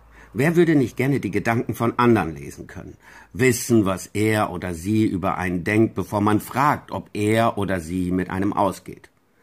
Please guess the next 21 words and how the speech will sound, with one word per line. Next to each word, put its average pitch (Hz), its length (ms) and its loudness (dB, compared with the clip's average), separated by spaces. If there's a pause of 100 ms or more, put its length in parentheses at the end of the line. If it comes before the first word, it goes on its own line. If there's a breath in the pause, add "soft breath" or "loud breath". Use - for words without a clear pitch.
(220 soft breath)
Gedanken 143 480 2
lesen. 76 320 -10 (460)
Ginge 180 220 0
das - 180 -2
überhaupt? 135 600 -4 (1300 loud breath)
So 180 240 6
wie 175 60 0
ich 170 180 4
jetzt 151 180 0
hier 135 220 2 (300)
schreibe, 113 600 -4 (600 soft breath)
diktiert 180 420 0
mir 151 100 4
meine 117 260 2
innere 139 380 2
Stimme 120 340 0
die 87 140 -6
Worte, 92 280 -6
die 92 180 -10
ich - 120 -14
tippe. 90 300 -8